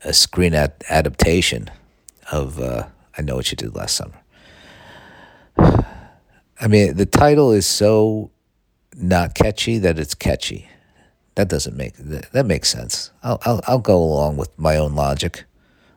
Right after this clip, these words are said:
I'll agree with myself. I don't always. A lot of times I disagree with myself. I say something, I'm like, "No, what am I talking about? I'm full of shit." That's because I am great. I just love to find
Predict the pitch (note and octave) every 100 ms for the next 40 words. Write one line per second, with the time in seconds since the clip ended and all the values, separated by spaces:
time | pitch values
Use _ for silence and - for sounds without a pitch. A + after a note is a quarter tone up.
0 | _ - A#2 F#2 F#2 E2+ D2 D2 - -
1 | D2 D#2 F2 - _ - - - - -
2 | C#3+ G2 D#2+ D#2 D#2+ A2 - - C#3+ D3
3 | D#3 D3+ D3 D3 - E2+ D2+ A#1+ B1 -
4 | B1+ B1 D2 - F2+ E2+ - A2+ C3 A2+
5 | D3 D3+ A#3+ D#3+ - - D#3 B2+ - -
6 | - - G1+ G1+ - - - - - -
7 | - - _ _ - - - - _ -
8 | F#2+ - - - F2+ D#2+ D2 - D#2 D#2
9 | C2+ D2+ C#2+ - A#1 A1 - - - _
10 | _ _ _ _ _ _ _ _ _ _
11 | _ _ - - A2+ B2+ - - D2+ D#2
12 | D#2 - D2 D2+ D2 C#2+